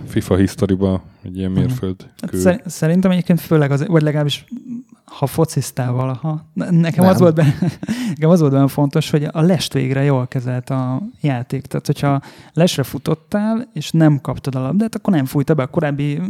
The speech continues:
Speaker 2: epizódokban lesre futottál, akkor azon a les, kész, attól függetlenül, hogy a labda épp merre járt, és a kilencvennyolcban ezt tök jól megcsinálták.
Speaker 1: Mhm.
Speaker 3: Mhm.
Speaker 1: Én még egy, találtam egy, egy éve korábbit is, Nintendo hatvanegyre International Superstar Soccer hatvannégyet,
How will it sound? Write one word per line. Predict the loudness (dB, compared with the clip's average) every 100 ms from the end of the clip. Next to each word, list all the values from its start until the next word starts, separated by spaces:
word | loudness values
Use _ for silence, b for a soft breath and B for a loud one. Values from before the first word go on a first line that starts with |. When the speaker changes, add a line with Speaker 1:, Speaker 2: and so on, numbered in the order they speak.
| -6
Speaker 2:
epizódokban | -4 -2 0 0 2 2 2 2
lesre | 0 -2 -4
futottál, | -2 -2 2 0
akkor | 2
azon | -2 -2
a | -4
les, | 0 0 -2
kész, | -2 -4 -4 -10 -10 -10
attól | -8 -4 -2
függetlenül, | 0 0 0 2 2
hogy | 2
a |
labda | 0 0
épp | -2
merre | 0 2 2
járt, | 2 0 -2
és | -8
a |
kilencvennyolcban | -2 -2 0 0 2 4 2 4
ezt | 2 2
tök | -4 0
jól | 2
megcsinálták. | 4 2 -2 -4 -4 -6 -8 -8 -10
Speaker 1:
Mhm. | -6
Speaker 3:
Mhm. | -4 -6 -8 -16 -16 B B B -2
Speaker 1:
Én | 0
még | 2
egy, | 0 0
találtam | 2 2 2
egy, | -2
egy | 0
éve | 2 0
korábbit | 0 -2 -2 -4 -4
is, | -6 -6 -12 -12 -14 -18 _
Nintendo | -6 -2 -2 0 0 2
hatvanegyre | 0 -2 -2 -2 -2
International | -2 -4 -2 -2 0 -2 -2 -4
Superstar | 0 0 2 -2 -2 -6 -6
Soccer | -4 -6 _ -6 -4
hatvannégyet, | -2 -4 -6 -6 -4 -4 -2 0 0